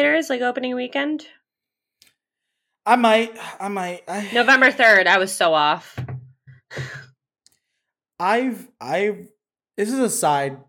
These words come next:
Speaker 2: to what we, we're gonna talk about today, but, like, ever since covid hit, I've had, I've felt less of a desire to go to the movie theaters lately.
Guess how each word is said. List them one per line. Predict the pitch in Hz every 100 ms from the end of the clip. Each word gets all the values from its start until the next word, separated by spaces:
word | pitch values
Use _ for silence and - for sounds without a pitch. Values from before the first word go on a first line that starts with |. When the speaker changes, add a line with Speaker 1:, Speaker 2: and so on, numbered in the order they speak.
| _ -
Speaker 2:
to | 143
what | 127 120 - -
we, | 131 123 120 107
we're | 123
gonna | 117
talk | 113 113
about | 110 107 107
today, | 113 110 107
but, | -
like, | 120 117 113 - _ _ _ _ _ _ _ _ _ _ _ - - _ - -
ever | 160 202
since | 208 240 214 214 - - - -
covid | - 156 147 143
hit, | 131 131 110 - _
I've | 123 139 143
had, | 143 139 127
I've | 131 139 135 - _
felt | 147 135 123 - _ -
less | 131 135 131 131
of | 131
a | 127
desire | 120 117 113
to | 113
go | 110
to | 107 -
the |
movie | 104 107 98
theaters | - 98 - - -
lately. | 123 107 87 _